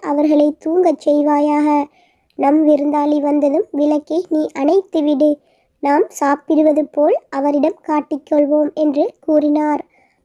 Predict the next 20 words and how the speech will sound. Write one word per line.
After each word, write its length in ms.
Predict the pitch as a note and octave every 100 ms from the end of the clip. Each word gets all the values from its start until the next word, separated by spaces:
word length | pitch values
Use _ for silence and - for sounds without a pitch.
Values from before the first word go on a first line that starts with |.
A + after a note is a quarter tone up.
| _
அவர் 300 | C4+ C#4 D4
வந்ததும் 460 | C#4+ D4+ D4 D#4 G4
அவர்கள் 480 | - C#4 D4+ D4+ E4
உட்கார்ந்தார்கள். 1000 | D#4+ C#4+ - D4+ D4 D4 D4 D4+ D4+ D4 - _ _ _
விருந்தாளி 560 | D4 D4+ D#4+ D#4 D4 D#4+ B4 -
சாப்பிட்டார். 640 | C#4+ D4 D4+ - D4+ D4 D4 _ _ _ _
இருவரும் 460 | C#4+ D#4 D4+ D#4+ -
பசியாகவே 760 | - D4 D#4 D#4 D4+ D4+ D4 A#4+ -
இரவை 400 | C#4+ C#4+ D#4 G#4+
கழித்தார்கள். 720 | - D4+ C#4+ D4+ C#4+ D4+ D4+ D4 _ _ _
காலை 520 | - D4+ D4+ E4 D#4+
நேரம் 400 | D4+ D4+ D4+ D4+
வந்ததும் 460 | C#4+ D4 C#4+ C#4+ G#4 - _ _ _ -
நபிகள் 400 | D4 D4 D#4 D4+
நாயகம் 440 | D4 D4+ D4+ G4 -
ஸல்லல்லாஹு 480 | E4+ D4+ D4+ D4+ F#4+ F#4+
அலைஹி 360 | D4+ D#4+ D4+
வஸல்லம் 440 | D4 D#4 D#4 D4+ D4
அவர்களிடம் 640 | C4 D4+ G#4 F4 D4 D#4
சென்றார். 680 | F#4 D4+ D4 C#4+ C#4+ C#4+